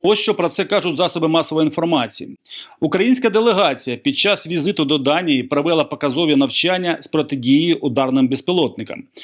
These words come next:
Про це заявили в Генеральному штабі Збройних сил України.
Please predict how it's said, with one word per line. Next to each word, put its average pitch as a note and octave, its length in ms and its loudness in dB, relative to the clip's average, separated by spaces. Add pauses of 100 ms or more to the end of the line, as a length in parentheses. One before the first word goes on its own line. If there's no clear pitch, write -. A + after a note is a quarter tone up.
(260)
Про D3+ 120 2
це A#3 180 0
заявили A3+ 440 2
в C#3+ 40 0
Генеральному D3+ 460 2
штабі F3+ 320 -2
Збройних C#3 420 2
сил B2 180 0
України. B2 500 -2